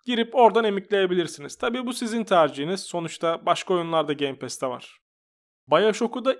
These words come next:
indirmişler en dibe. Anlatı olarak en sevdiğim oyunlardandır kendisi. Hatta ilk üçüme koyarım. Dünyanın karanlığından kaçmak için denizin ortasında yeni dünya yaratılır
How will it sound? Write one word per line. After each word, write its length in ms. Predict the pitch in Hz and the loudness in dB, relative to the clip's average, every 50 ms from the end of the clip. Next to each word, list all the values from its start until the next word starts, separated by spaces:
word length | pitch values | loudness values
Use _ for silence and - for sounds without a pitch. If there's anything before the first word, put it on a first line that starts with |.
| - | -2
indirmişler 680 | 269 269 277 254 233 226 196 196 185 - - - 277 - - | -4 -4 -2 0 0 0 0 -2 -4 -4 2 2 2 2 4
en 240 | 220 196 180 165 156 | 0 0 0 0 -2
dibe. 240 | 147 127 127 123 - - | -4 -4 -6 -10 -8 0
Anlatı 420 | - 143 147 151 156 160 160 - 196 | 2 2 2 2 0 -6 -2 -2 0
olarak 360 | 190 180 165 156 151 147 - _ | 2 2 2 2 2 0 -2 _
en 160 | 165 180 220 | -2 -2 -2
sevdiğim 440 | 220 220 208 190 180 185 226 247 233 | -2 0 2 2 2 2 -2 -2 -2
oyunlardandır 720 | 208 202 196 190 190 185 180 175 180 180 175 170 160 147 | -2 -2 0 2 2 2 2 4 2 0 0 0 -2 -4
kendisi. 580 | 151 - 139 131 131 131 127 - - 208 208 202 - | -4 -4 -6 -4 -4 -6 -8 -6 -2 -2 -2 -2 -2
Hatta 520 | - - 185 180 - - 175 180 - - - | 0 0 0 0 4 4 4 4 4 2 -2
ilk 220 | 247 233 226 - | -4 -6 -4 -4
üçüme 340 | 254 233 - 226 233 254 247 | -6 -4 -4 -2 -2 -2 2
koyarım. 340 | - 208 185 156 139 123 - - 123 | 2 2 4 4 0 -2 -6 -12 -12
Dünyanın 500 | 135 143 143 147 147 151 156 185 226 233 | -10 -8 -4 0 0 2 2 2 0 -4
karanlığından 880 | 233 - 180 180 180 180 180 180 180 180 180 180 180 180 175 170 165 - | 0 0 2 4 4 2 2 0 0 0 0 0 0 -2 -2 -2 -2 0
kaçmak 420 | - 147 143 - 208 208 202 202 | 0 0 0 0 -4 -6 -6 -6
için 340 | - - - 196 175 165 147 | -10 -6 -4 -4 -4 -4 -4
denizin 340 | 143 143 147 147 160 220 226 | -6 -4 -4 -4 -6 -4 -2
ortasında 580 | 214 196 170 - 196 185 - 190 185 185 180 | -2 -2 -2 -2 -4 -6 -4 -6 -4 -4 -4
yeni 300 | 156 143 143 170 214 226 | -4 -4 -4 -6 -6 -4
dünya 320 | 190 190 175 180 190 196 190 | -4 -4 -2 2 2 2 2
yaratılır 600 | 180 156 135 131 120 - - 143 185 214 214 | 2 0 -2 -2 -4 -6 -4 0 0 0 0